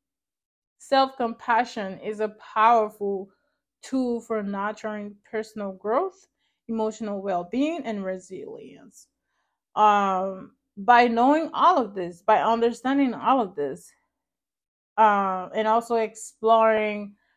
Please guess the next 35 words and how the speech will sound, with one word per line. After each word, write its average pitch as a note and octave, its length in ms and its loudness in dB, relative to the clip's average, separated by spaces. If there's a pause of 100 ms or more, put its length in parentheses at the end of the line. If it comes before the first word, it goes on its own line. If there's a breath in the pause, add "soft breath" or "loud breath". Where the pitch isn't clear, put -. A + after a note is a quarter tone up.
(120)
how, G#3 280 4 (280 loud breath)
uh, - 60 2
you D#4 160 0
know, G#4 320 2
I, B3+ 180 2
I A3+ 220 0
would B3+ 160 -6
want B3 400 -2
you C4+ 100 -6
guys A3+ 440 0
to, G#3+ 420 -8 (220)
to, A#3 120 -8
like, F#3 400 0 (500 soft breath)
explore A3+ 640 0
different A3 500 -4
ways, G3 380 -4
because A#3+ 300 -4
I, B3 220 2
I C4+ 40 0
think G4+ 260 -6
I B3 120 4
also A#3+ 260 2
wanna A#3 200 -4
believe G#3+ 380 -8
that, G3 320 -2 (440)
you B3 140 -2
know, A3+ 140 0
what, G#3+ 580 4
we A3+ 220 -4
have A#3+ 260 2
different G#3 320 -6
ways G#3 280 -4
of G3 200 -10
doing G3 340 -10
things. G#3 460 -10